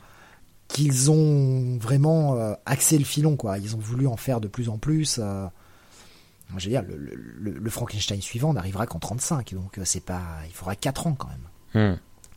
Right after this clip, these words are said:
Speaker 1: À l'époque où on faisait, euh, trois, quatre, cinq films par an pour certains acteurs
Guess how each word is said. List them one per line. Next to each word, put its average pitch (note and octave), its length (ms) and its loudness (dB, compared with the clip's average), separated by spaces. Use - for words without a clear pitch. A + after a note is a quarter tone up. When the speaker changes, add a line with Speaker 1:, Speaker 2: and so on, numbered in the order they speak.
Speaker 1:
À - 60 -2
l'époque C3+ 400 4
où - 20 6
on C3 80 4
faisait, C#3 320 6
euh, A2 240 0
trois, C#3 280 2
quatre, C#3+ 320 2
cinq D3+ 260 4
films D3 280 4
par D3 200 4
an G#3 120 4
pour G#2 160 -2
certains A2 320 0
acteurs G#2+ 420 0